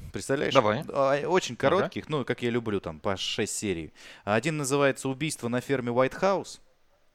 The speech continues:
Speaker 2: О.
Speaker 1: Я очень тебе его рекомендую. Э,
Speaker 2: Мгм.
Speaker 1: это ж короткий шестисерийный детектив, э, тоже в английском таком стиле,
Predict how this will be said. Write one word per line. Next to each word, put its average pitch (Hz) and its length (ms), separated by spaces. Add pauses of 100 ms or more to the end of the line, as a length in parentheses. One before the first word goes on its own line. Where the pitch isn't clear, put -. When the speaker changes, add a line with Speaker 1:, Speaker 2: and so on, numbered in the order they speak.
(460)
Speaker 2:
О. 135 100
Speaker 1:
Я 120 340
очень - 280
тебе 110 220
его 107 140
рекомендую. 110 760
Э, 92 400
Speaker 2:
Мгм. 95 420 (100)
Speaker 1:
это 151 180
ж - 120
короткий 139 380
шестисерийный 120 1120
детектив, 117 640 (180)
э, 92 840 (880)
тоже 95 280
в 95 80
английском 107 540
таком 90 320
стиле, 131 440